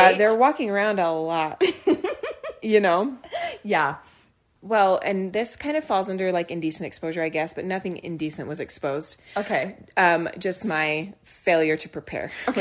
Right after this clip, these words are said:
Speaker 1: Okay.
Speaker 2: exposed.
Speaker 1: <laughs>
Speaker 2: So I was, when I was dancing, um, through a dance studio, I remember I had gotten sick, like, the week before competition, and
Speaker 1: Is
Speaker 2: that
Speaker 1: this
Speaker 2: is
Speaker 1: the one where you had to pull over and wash your outfit out?
Speaker 2: Nope, different time.
Speaker 1: Okay.
Speaker 2: Same,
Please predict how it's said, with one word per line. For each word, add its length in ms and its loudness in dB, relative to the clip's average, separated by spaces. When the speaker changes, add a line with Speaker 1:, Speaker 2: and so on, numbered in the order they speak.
Speaker 1:
Okay. 80 2
Speaker 2:
exposed. 540 4
Speaker 1:
<laughs> 0 -
Speaker 2:
So 360 8
I 220 4
was, 220 -2
when 140 -4
I 60 2
was 160 0
dancing, 600 -4
um, 340 0
through 120 -4
a 40 -4
dance 240 0
studio, 440 -2
I 80 -2
remember 280 -2
I 100 2
had 140 -4
gotten 240 -4
sick, 320 -8
like, 180 -12
the 100 -6
week 280 -10
before 220 -12
competition, 520 -14
and 280 -6
Speaker 1:
Is 40 -20
Speaker 2:
that 180 6
Speaker 1:
this 80 2
Speaker 2:
is 60 -6
Speaker 1:
the 100 0
one 180 0
where 100 -2
you 120 -2
had 140 -4
to 40 -4
pull 260 -2
over 220 -2
and 180 -4
wash 360 -4
your 80 -4
outfit 340 -2
out? 160 0
Speaker 2:
Nope, 280 0
different 280 -4
time. 280 -4
Speaker 1:
Okay. 80 -2
Speaker 2:
Same, 540 -2